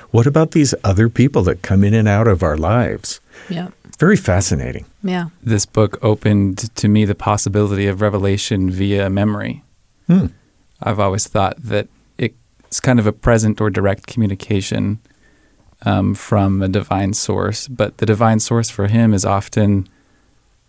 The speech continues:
Speaker 3: the things that have happened in his life that he's looking at in hindsight and seeing just this renewed significance.
Speaker 1: And things
Speaker 3: Mm.
Speaker 1: he thought he was right about, sometimes he was, and then there's surprising things that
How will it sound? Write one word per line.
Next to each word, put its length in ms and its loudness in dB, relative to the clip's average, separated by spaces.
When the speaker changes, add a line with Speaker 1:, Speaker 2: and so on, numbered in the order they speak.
Speaker 3:
the 240 0
things 360 2
that 100 -2
have 100 -2
happened 320 0
in 60 0
his 140 -2
life 320 -2
that 140 -8
he's 240 -6
looking 280 -4
at 60 -6
in 100 -6
hindsight 640 -4
and 160 0
seeing 500 0
just 200 -4
this 200 -2
renewed 320 2
significance. 840 -6
Speaker 1:
And 160 4
things 480 2
Speaker 3:
Mm. 80 -12
Speaker 1:
he 100 4
thought 260 4
he 80 6
was 220 0
right 340 2
about, 560 0
sometimes 460 2
he 40 4
was, 540 2
and 160 4
then 140 6
there's 180 2
surprising 580 4
things 400 0
that 200 0